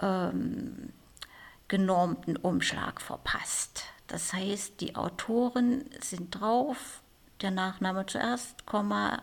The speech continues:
Vorname. Das ist schon fertig. Aber jetzt beginnt eigentlich für mich die Hauptarbeit. Das mache ich dann,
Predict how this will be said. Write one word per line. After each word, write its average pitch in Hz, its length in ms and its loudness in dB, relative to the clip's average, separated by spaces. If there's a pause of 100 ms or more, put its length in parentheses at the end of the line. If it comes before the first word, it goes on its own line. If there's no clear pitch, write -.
(120)
Vorname. - 760 -2 (400)
Das - 180 2
ist - 180 -2
schon 202 200 -2
fertig. - 560 -10 (500)
Aber 196 600 4
jetzt - 480 -2
beginnt 220 420 -2 (140)
eigentlich 233 680 0
für 220 140 2
mich 214 220 0
die 185 120 -4
Hauptarbeit. 208 1040 -2 (500)
Das - 220 -4
mache 196 240 0
ich - 160 -4
dann, 185 320 0